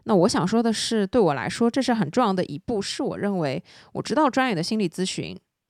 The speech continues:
它在一定程度上一定是有用的，但是对我自己来说，跨出这一步还是很难。你相当于先要想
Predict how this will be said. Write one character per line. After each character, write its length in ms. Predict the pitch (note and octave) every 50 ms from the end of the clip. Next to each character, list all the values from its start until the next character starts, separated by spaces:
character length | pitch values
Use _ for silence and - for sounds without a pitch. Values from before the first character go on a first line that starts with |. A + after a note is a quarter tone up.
| _ _
它 160 | - C4+ C4
在 200 | B3+ - C#4+ B3+
一 120 | - F3 F3
定 260 | - _ B3 A3+ F#3+
程 220 | F#3+ - - -
度 120 | F#3 F3 E3+
上 240 | - - D3 - - _
一 100 | - E3
定 160 | - A#3 A3+
是 180 | G3+ - G3+
有 120 | D#3+ C#3 - -
用 280 | - D#3 D3+ C#3+ D3
的， 140 | - - - - - - - - - _
但 140 | - C4 C4+
是 100 | C4+ B3+
对 100 | - C#4+
我 140 | A3+ D#3+
自 140 | D3 - A3
己 60 | F3+
来 120 | C3+ D#2+ -
说， 140 | - F3 E3+
跨 240 | - - - A3
出 120 | F3+ F#3 F3
这 140 | D#3+ - D#3+
一 100 | C#3 A2
步 300 | - - C3+ A#2+ - - - _
还 180 | _ - D3 D3
是 120 | - -
很 240 | A3 G#3 G3 B2 -
难。 140 | - A#1 - -
你 120 | - F3
相 240 | D#3+ - A#3+ A#3 B3+
当 220 | C4 C4 C4+ C4
于 80 | G#3 F#3
先 200 | F#3+ - A#3 G#3+
要 200 | A3 G#3+ G3 F#3+
想 320 | F#3 - - - E3 -